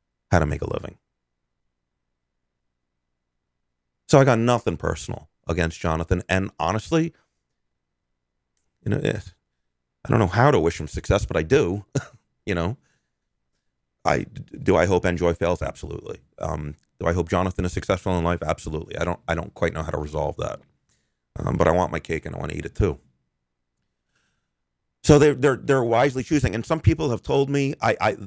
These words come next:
I, this I haven't seen confirmation of. I don't, I don't know who, but somebody from, uh, Plumes of Hazard has been hired by N Joy as well. Um, I don't know which one of them, but I like all of those guys very much. And it's one of the best vaping shows out there. Nothing personal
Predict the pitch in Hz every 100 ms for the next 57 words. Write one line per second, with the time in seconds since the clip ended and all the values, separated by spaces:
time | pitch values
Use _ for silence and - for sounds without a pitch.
0 | - 113 120 117 117 113 113 104 - 120
1 | 107 101 - 107 98 98 95 110 95 107
2 | 113 - 110 107 98 127 101 - 123 107
3 | 104 - 98 90 80 _ _ _ _ -
4 | 82 80 - 107 95 92 117 117 92 73
5 | 71 76 76 - _ _ - 87 80 73
6 | 71 71 73 73 - 85 85 76 76 80
7 | 95 78 65 _ _ - 87 78 - 92
8 | 95 92 82 80 104 131 92 110 82 -
9 | - 80 87 92 - 95 127 82 85 82
10 | 85 90 85 78 71 87 87 90 104 104
11 | 82 98 104 98 107 - 117 113 143 -
12 | 65 - _ _ _ _ _ _ _ -
13 | 110 127 123 135 151 - 78